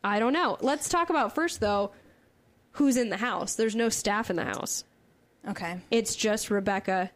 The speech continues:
Speaker 1: Zena.
Speaker 2: So no witnesses.
Speaker 1: No witnesses and Max. It was the, the three of them and the dog. They were gonna get ready to go to the beach. I remember when I f-, before I, like, did a deep dive to research for this episode, my first thought was,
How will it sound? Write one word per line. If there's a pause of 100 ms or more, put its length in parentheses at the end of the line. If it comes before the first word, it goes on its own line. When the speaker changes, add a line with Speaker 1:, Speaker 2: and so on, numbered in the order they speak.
(100)
Speaker 1:
Zena.
Speaker 2:
So
no
witnesses.
Speaker 1:
No
witnesses
and
Max. (300)
It
was
the,
the
three
of
them
and
the
dog. (680)
They
were
gonna
get
ready
to
go
to
the
beach. (600)
I
remember
when
I
f-,
before
I,
like,
did
a
deep
dive
to
research
for
this (140)
episode, (840)
my
first
thought
was,